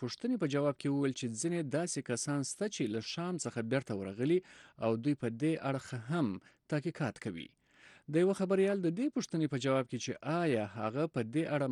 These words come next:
معلومات لري چې وروستیو کې له سعودي عربستان څخه ځینې جماعتونو او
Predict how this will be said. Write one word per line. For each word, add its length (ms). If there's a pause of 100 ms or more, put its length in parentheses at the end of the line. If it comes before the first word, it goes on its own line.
معلومات 480
لري 180
چې 160
وروستیو 480
کې 540
له 180
سعودي 320
عربستان 560
څخه 320
ځینې 640
جماعتونو 640
او 40